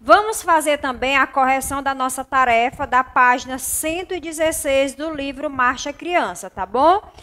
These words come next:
Então, ajeita aí seu material, põe em cima da mesa e vamos começar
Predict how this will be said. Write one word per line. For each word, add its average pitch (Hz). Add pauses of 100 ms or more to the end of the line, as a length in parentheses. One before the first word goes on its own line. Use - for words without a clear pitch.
(220)
Então, 294
ajeita 320
aí 320
seu 311
material, 277
põe 339
em -
cima 302
da 247
mesa 269
e -
vamos 285
começar 294